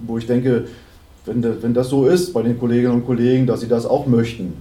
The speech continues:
dann ist das genau in meinem Interesse und deswegen macht es einfach Spaß, hier zu arbeiten, wenn es darum geht, wirklich Sachen zu erkennen bei den Schülern, wo es manchmal klemmt,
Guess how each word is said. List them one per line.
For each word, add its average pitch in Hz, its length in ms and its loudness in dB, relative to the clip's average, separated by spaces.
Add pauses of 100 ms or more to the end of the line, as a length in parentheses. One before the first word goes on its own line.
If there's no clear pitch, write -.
dann 110 160 -6
ist 107 140 -8
das 117 120 -6
genau 123 320 4
in 131 80 4
meinem 151 280 4
Interesse 135 440 0
und 117 280 0
deswegen 120 500 -2
macht 120 160 -2
es - 80 -12
einfach 107 240 -4
Spaß, 113 320 -4
hier 117 120 -8
zu - 120 -6
arbeiten, 123 560 -2 (380)
wenn - 80 -16
es - 60 -16
darum 113 280 -2
geht, 113 240 -4 (380)
wirklich 113 320 -6
Sachen 123 320 -2
zu 120 220 -6 (640)
erkennen 135 400 -2
bei 120 140 6
den 120 180 0
Schülern, 127 540 0 (160)
wo 120 180 -2
es 123 140 -6
manchmal 123 300 0
klemmt, 175 380 -2